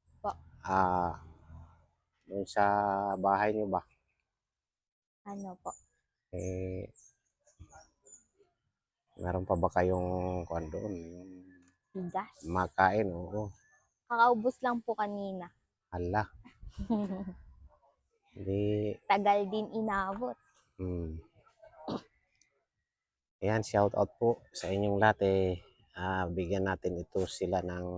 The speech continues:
Speaker 2: kuan, mga kabindors, ng pambili nila ng kahit ilang kilo man lang para makaraos sila sa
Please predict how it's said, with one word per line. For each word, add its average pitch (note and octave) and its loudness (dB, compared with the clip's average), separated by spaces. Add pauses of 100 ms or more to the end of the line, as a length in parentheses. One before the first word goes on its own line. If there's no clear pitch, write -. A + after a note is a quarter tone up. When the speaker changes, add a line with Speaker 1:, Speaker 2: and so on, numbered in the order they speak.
(280)
Speaker 2:
kuan, G#2+ -4
mga F#2 0
kabindors, F2+ -4
ng F2+ -8
pambili E2+ -8
nila F2 -6
ng F2+ -12 (800)
kahit F#2 -2
ilang G2+ 2
kilo G2 2
man G2 2
lang G2+ 0 (160)
para F2+ -2 (480)
makaraos F#2 0
sila F#2 0
sa F#2 4